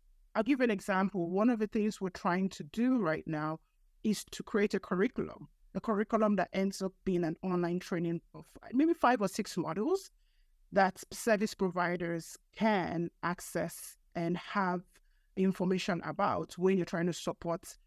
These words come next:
A E C B individuals, specifically those who support A E C B individuals who are youth, but also identify as, too, as L G B T Q plus.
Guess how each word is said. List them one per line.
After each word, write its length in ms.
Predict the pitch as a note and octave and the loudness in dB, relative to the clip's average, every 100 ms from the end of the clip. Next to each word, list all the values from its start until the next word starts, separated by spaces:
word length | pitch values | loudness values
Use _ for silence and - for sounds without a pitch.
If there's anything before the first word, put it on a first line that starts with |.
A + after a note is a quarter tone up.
| - | -4
A 40 | |
E 160 | G3+ G3 | -2 -2
C 200 | - G#3 | -2 0
B 160 | G3 | 2
individuals, 640 | F3+ F3+ G3 G#3 F#3+ F#3+ - _ _ | 2 0 0 0 0 -2 -4 _ _
specifically 1000 | - - B3+ A#3 E4+ F#4+ - F3+ D#3+ F#3 F#3 | -20 -4 0 0 0 0 2 2 2 -4 -4
those 340 | - A#3 B3+ - | 0 2 0 -2
who 180 | - A3 | -4 -4
support 560 | - F#3+ - F3 - - - | 0 -2 0 -4 -4 -12 -2
A 40 | A3 | 2
E 140 | A3+ | 2
C 200 | - G#3+ | 0 -2
B 220 | G#3 G3 | 0 0
individuals 640 | F3+ F#3 F#3+ F#3+ F3+ F3+ - | 0 0 0 2 0 -2 -2
who 140 | G3 | -2
are 60 | F3 | -2
youth, 360 | D#3 A3+ F4+ - _ _ _ - | -2 0 0 -2 _ _ _ -2
but 140 | G3+ | 0
also 280 | G#3 G#3+ A3 | 0 2 2
identify 560 | F#3+ F3 F3 - F#3+ F3+ | 2 2 -2 -2 0 2
as, 180 | D#3+ | 0
too, 140 | - F#3+ | 0 0
as 160 | F3 - | 0 -2
L 140 | E3 | -4
G 120 | D#3 | -2
B 120 | E3 D#3+ | -2 -4
T 160 | - | -6
Q 200 | - F3 | -8 -8
plus. 520 | D3 - D3+ D3+ - | -6 -2 -4 -4 -18